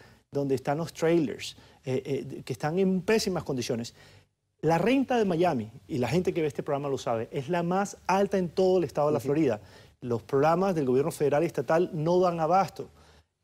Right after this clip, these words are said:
Speaker 1: El, las familias aquí, el cincuenta por ciento de las familias se ganan, se gastan la mitad de su salario solo en pagar renta. Entonces, frente a esa problemática tan profunda, Félix, necesitamos soluciones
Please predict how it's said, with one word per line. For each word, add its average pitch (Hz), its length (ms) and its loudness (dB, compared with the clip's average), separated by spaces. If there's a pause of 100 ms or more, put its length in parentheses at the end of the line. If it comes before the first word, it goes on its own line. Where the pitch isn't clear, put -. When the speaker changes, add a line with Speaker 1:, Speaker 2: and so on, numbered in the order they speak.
(100)
Speaker 1:
El, 160 180 2
las 151 160 0
familias 240 480 0
aquí, 190 460 -4
el 143 160 -6
cincuenta 196 540 -2
por 170 120 -6
ciento 185 260 -2
de 196 40 2
las 185 100 0
familias 143 600 -2
se - 180 -8
ganan, 175 480 -2
se - 160 -8
gastan 147 340 -2
la 127 80 -4
mitad 123 280 0
de 185 80 0
su - 100 -8
salario 165 320 0
solo 208 280 0
en 202 60 0
pagar 170 220 2
renta. 151 160 0
Entonces, 165 300 0 (260)
frente 202 240 2
a 247 40 0
esa 240 120 -4
problemática 190 640 2
tan 170 120 -2
profunda, 156 380 -4
Félix, 110 380 -6 (200)
necesitamos 165 440 -2
soluciones 170 560 -2